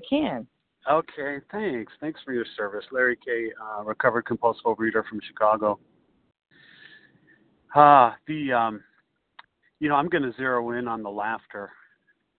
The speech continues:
Speaker 2: You know, it's amazing. There wasn't a whole lot of laughter from me,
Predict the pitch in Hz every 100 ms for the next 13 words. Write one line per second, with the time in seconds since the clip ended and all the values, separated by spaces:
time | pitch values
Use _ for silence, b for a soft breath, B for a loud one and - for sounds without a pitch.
0 | _ - _ - 214 208 - 180 190 190
1 | 156 131 131 139 160 160 143 156 143 135
2 | 120 113 117 135 - 127 - 123 117 113
3 | 113 110